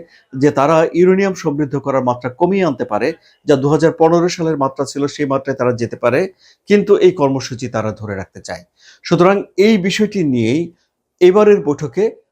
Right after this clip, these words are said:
ব্যাপক আলাপ আলোচনা হয়েছে বলে বিশ্লেষকরা ধারণা করছেন। যেসব কথা বৈঠক থেকে বের হয়ে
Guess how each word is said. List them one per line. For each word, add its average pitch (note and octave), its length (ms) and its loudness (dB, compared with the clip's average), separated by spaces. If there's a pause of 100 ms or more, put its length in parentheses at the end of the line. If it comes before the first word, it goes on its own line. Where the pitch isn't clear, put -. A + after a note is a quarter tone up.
(140)
ব্যাপক D#3 360 0 (160)
আলাপ E3+ 300 2 (120)
আলোচনা C3+ 440 -2
হয়েছে C#3+ 440 0
বলে A2 300 -2 (420)
বিশ্লেষকরা D3+ 640 -2 (280)
ধারণা C3+ 360 2
করছেন। D3 420 -4 (440)
যেসব D3 440 2
কথা C3 320 -2
বৈঠক C3 420 -2
থেকে C#3+ 200 -2
বের B2 260 2
হয়ে D3 220 2